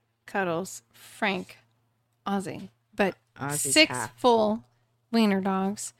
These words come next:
Speaker 1: and one border collie wiener dog cross. The one who keeps barking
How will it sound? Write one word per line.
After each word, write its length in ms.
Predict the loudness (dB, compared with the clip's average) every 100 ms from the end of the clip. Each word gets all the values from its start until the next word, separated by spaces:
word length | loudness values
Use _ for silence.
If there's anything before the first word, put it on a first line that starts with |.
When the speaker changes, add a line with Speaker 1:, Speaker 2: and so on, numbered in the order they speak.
| _ _ -2
Speaker 1:
and 280 | 2 4 4
one 440 | 4 4 4 2 0 -14 _ _ _ _ _ 0
border 280 | 2 2 0
collie 520 | 0 0 2 0 -2 -6 0
wiener 280 | 2 4 2
dog 380 | 0 -2 -4 -8 -14
cross. 480 | -8 -8 -8 -16 0
The 80 | 4
one 260 | 6 4 4
who 160 | 0
keeps 380 | 2 0 0 0
barking 640 | 2 4 4 2 2 0